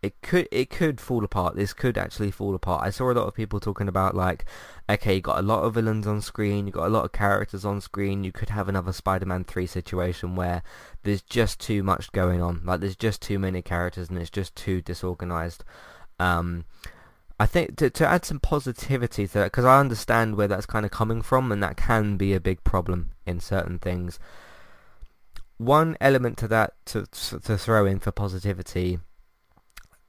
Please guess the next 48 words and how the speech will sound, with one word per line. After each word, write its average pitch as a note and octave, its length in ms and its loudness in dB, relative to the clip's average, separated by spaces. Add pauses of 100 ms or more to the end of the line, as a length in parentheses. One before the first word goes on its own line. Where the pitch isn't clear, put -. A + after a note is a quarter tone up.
that A#2+ 280 6
was A2 580 2
not A2 280 2
an G2+ 100 0
M G2+ 200 0
C - 160 -4 (120)
U, F#2 80 -2
t-, - 320 -6
that B2 140 0
Spider-Man A2 480 2
three G2 320 2
that F#2+ 140 0
was F#2+ 200 -4
too G2+ 200 -4 (100)
busy, F2+ 400 0 (500)
um, F2 760 0 (100)
which F#2+ 180 -2
coulda, C3+ 200 2
coulda F3+ 280 4
gone D#3+ 140 4
a D#3 100 4
lot A#2 120 2
better. C3 200 6
There B2+ 140 6
were B2 100 -4
some C3 80 0
good B2+ 140 2
ideas A2 420 4
there, F#2 200 0
but F2+ 160 -4
it, F#2 260 -4
it G2 100 -2
didn't F#2+ 320 -6
quite F#2+ 140 0
work F#2 280 0
out. F2+ 260 0 (600)
Um, F#2+ 460 2 (160)
that B2+ 240 4
was B2 320 2
a G#2 80 2
non-M A2+ 420 0
C G#2+ 180 -6
U G2+ 500 -2 (120)
Sony A2 340 2
film F#2 420 0 (100)
without G2+ 300 0
Kevin F#2+ 280 -2
Feige. E2+ 420 -2